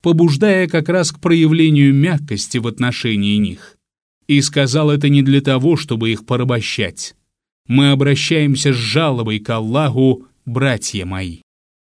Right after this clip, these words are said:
Как часто на мусульман жалуются их жены в отношении того,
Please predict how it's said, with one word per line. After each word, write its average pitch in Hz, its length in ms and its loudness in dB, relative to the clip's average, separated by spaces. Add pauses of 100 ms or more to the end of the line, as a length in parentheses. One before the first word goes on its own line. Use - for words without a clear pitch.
(520)
Как 175 200 0
часто 208 400 0
на 185 80 0
мусульман 180 600 2
жалуются 170 640 2
их 170 200 0
жены 143 380 2
в 123 60 0
отношении 135 680 2
того, 131 560 0